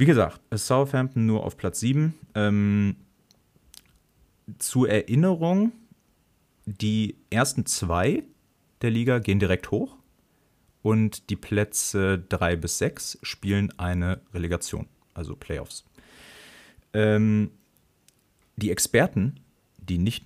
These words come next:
ein Opta Super-, Supercomputer sind, sind sich alle einig, Southampton geht hoch. Und ich sag euch jetzt warum. Ja, ich sag euch auch, warum ich den Verein so geil finde, ne? Es ist eine absolute Entwicklungsschmiede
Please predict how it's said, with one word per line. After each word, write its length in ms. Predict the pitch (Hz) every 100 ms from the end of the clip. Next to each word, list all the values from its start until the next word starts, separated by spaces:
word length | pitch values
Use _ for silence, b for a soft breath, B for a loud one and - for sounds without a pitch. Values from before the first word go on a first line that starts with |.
| -
ein 100 | 92
Opta 280 | - - 90
Super-, 320 | 95 - - 95
Supercomputer 600 | 107 110 92 90 78 82
sind, 260 | 82 98 -
sind 180 | 90 95
sich 140 | -
alle 140 | 95 80
einig, 400 | 90 92 87 - _
Southampton 640 | - - 87 98 82 -
geht 200 | 80 82
hoch. 220 | 92 78 - -
Und 120 | 101
ich 100 | -
sag 200 | 113 -
euch 120 | 104
jetzt 180 | 101 -
warum. 260 | 87 85 - -
Ja, 160 | 92 -
ich 100 | -
sag 160 | 110
euch 180 | 110 -
auch, 100 | 87 92
warum 220 | 90 101
ich 100 | -
den 160 | 95
Verein 300 | 82 - 87
so 120 | 85 82
geil 200 | 80 85
finde, 240 | 92 85
ne? 180 | 92 -
Es 120 | - -
ist 200 | - -
eine 280 | 104 -
absolute 520 | 143 139 - 123 123 -
Entwicklungsschmiede 960 | 98 98 - 101 - - 98 82 104